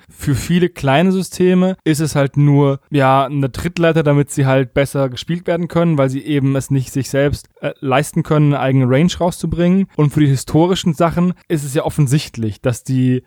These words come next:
Historie vorgibt, was für Klamotten man trägt. Und wenn du halt dann historisches Setting hast und ein historisches Regelwerk rausbringst,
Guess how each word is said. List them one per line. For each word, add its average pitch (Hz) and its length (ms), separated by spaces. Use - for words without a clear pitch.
Historie 135 720
vorgibt, 139 720
was 127 220
für 135 100
Klamotten 135 340
man 110 120
trägt. 104 340
Und 135 160
wenn 151 160
du 165 100
halt 151 220
dann 143 140
historisches 147 600
Setting 143 320
hast 180 360
und 147 200
ein 151 40
historisches 143 400
Regelwerk 131 280
rausbringst, 175 640